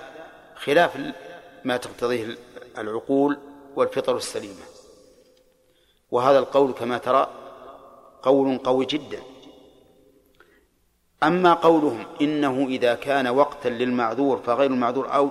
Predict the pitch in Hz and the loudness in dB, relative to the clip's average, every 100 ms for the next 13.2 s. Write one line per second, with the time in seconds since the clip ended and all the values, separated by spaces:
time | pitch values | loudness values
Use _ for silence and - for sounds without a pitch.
0 | 143 135 127 123 131 151 156 165 - - | -2 -2 -2 0 2 2 2 0 -4 -16
1 | - - - - 143 143 170 175 - - | -18 -18 -20 -12 -4 -2 0 -2 -2 -12
2 | - - - - - _ _ _ _ _ | -20 -20 -20 -20 -20 _ _ _ _ _
3 | _ _ _ _ _ _ _ _ - 123 | _ _ _ _ _ _ _ _ -4 0
4 | 139 139 131 127 156 151 135 120 156 143 | 2 2 2 2 4 4 4 0 0 -2
5 | - - - - - - - - - _ | -4 -18 -20 -20 -20 -20 -20 -20 -20 _
6 | _ _ 120 151 185 170 175 165 - 143 | _ _ 0 4 6 4 0 0 -2 -6
7 | 151 131 151 135 123 120 123 - - - | -4 -6 2 2 2 -2 -2 -4 -12 -14
8 | - - - - - - _ _ _ _ | -18 -20 -20 -20 -20 -20 _ _ _ _
9 | _ _ - 135 170 165 147 165 160 147 | _ _ -2 2 4 4 4 4 2 0
10 | 139 123 - 170 185 - - - - - | -4 -4 -2 -2 -2 -6 -20 -20 -20 -20
11 | - - - - 170 151 143 151 156 143 | -20 -20 -14 -2 0 2 0 0 -2 2
12 | 139 - - 131 127 127 123 120 - 110 | 0 0 -10 -6 -2 0 0 -2 -4 -4
13 | 147 123 | -2 -2